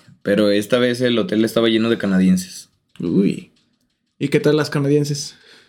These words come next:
Speaker 1: Pues muy amigables.
Speaker 2: ¿Sí? ¿Sí te hiciste amigo de canadienses?
Speaker 1: Ah, sí,
Speaker 2: O
Speaker 1: o
Speaker 2: de esas
Speaker 1: sea
Speaker 2: típicas que nomás están en la peda, no se entienden, pero ahí andan <laughs> echando desmadre.
Speaker 1: Entendía poco, pero no sabía cómo responderlo y tenía a mi primo que traducía.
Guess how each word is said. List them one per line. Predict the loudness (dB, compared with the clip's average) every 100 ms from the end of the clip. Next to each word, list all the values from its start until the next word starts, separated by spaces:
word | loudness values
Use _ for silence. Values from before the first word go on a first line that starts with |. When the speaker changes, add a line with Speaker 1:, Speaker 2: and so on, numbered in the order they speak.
| -18 -4
Speaker 1:
Pues | -2
muy | 0 0
amigables. | 0 0 0 0 -2 -4 -12 -16 _ _ -2
Speaker 2:
¿Sí? | 2
¿Sí | 2 2
te | 2
hiciste | 4 4
amigo | 2 2
de | 0
canadienses? | 2 2 2 0 -4 -16 _ _
Speaker 1:
Ah, | 0 2 4 2 2
sí, | 0 2 4 4 4
Speaker 2:
O | 4
Speaker 1:
o |
Speaker 2:
de | 2
esas | 0
Speaker 1:
sea | 0
Speaker 2:
típicas | 0 0 0 0
que | -2
nomás | 2 2
están | 2 2 2
en | 2
la | 2
peda, | 2 2 4
no | 2
se | 2
entienden, | 2 2 2 0
pero | 0 2
ahí | 2
andan | 2 2 2
<laughs> |
echando | 2 0 2
desmadre. | 2 2 0 0 -2 -2
Speaker 1:
Entendía | -2 2 0 2 0 2
poco, | 0 2 2
pero | 2 0
no | 0
sabía | 2 2 2
cómo | 2
responderlo | 2 0 0 0 2 0
y | 0
tenía | -2 0
a |
mi | 0 0
primo | 0 0 0
que | -2
traducía. | 0 0 0 0 0